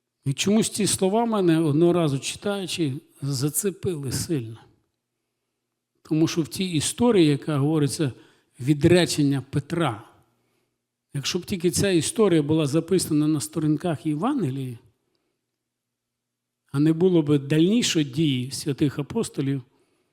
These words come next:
всі б думали, Петро є трус, Петро є слабак, Петро є взагалі з-, зрадник Ісусу. І, можливо, люди були би праві.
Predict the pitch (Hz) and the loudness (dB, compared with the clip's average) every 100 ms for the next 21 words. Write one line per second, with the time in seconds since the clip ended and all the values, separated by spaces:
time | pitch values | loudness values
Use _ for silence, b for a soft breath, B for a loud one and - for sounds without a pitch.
0 | _ _ _ _ - 165 151 156 160 139 | _ _ _ _ -8 -6 -2 0 0 -2
1 | - 139 135 151 147 135 - 202 202 - | -2 -6 -4 -2 0 -2 -4 -6 -4 -10
2 | - - - 156 139 127 - 139 127 147 | -16 -20 -10 -6 -4 -6 -10 -14 -6 -6
3 | - - _ _ _ _ _ - 147 139 | -6 -18 _ _ _ _ _ -16 -14 -10
4 | 135 135 131 120 139 135 151 131 123 _ | -8 -8 -10 -6 -4 -2 -4 -6 -12 _
5 | _ _ - - 143 127 139 147 151 127 | _ _ -18 -6 -6 -2 0 2 0 -2
6 | 123 117 - _ _ - - - 113 - | -6 -10 -12 _ _ -16 -12 -10 -12 -14
7 | - _ _ _ _ _ _ _ _ _ | -18 _ _ _ _ _ _ _ _ _
8 | _ _ _ _ _ _ _ _ _ _ | _ _ _ _ _ _ _ _ _ _
9 | _ 131 135 117 139 135 139 135 135 139 | _ -4 -4 -4 -4 -2 -2 -4 -4 -4
10 | 147 156 165 - 208 269 | -4 -4 -8 -8 -6 -8